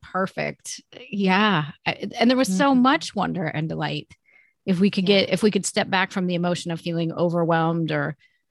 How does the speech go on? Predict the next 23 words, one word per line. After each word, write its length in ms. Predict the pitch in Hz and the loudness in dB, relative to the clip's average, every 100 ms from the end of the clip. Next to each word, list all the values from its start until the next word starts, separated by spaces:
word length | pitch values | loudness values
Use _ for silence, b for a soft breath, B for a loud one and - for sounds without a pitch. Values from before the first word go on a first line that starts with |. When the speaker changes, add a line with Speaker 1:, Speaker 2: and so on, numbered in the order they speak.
| _ _ - | _ _ -8
Speaker 1:
or 140 | 185 | -6
frightened 520 | - 185 165 185 175 | 0 2 2 2 2
or 220 | 160 156 | 2 0
full 240 | 156 175 175 | -2 -4 -4
of 80 | 160 | -4
fear, 460 | - 196 165 156 | 0 2 2 0
Speaker 2:
Mm-hmm. 100 | 180 | -2
Speaker 1:
like, 320 | 175 170 165 - | -2 -2 -6 -4
you 100 | 220 | 0
know, 180 | 196 180 | 2 2
even 360 | 185 180 170 - 165 | 0 0 -2 -6 -4
I'm 100 | 175 | -4
looking 220 | 160 165 | -2 -2
out 120 | 151 | -2
at 80 | - | -2
my 120 | 147 | -4
artichoke 420 | - 160 156 156 - | -4 -6 -6 -8 -6
plant, 220 | 156 147 | -6 -4
which 160 | 151 | -6
is 180 | 156 135 | -6 -8
now 300 | - 147 151 | -4 -2 -2
growing 400 | - 143 151 151 | -6 -4 -2 -2
again. 320 | 156 156 147 | -2 -2 -4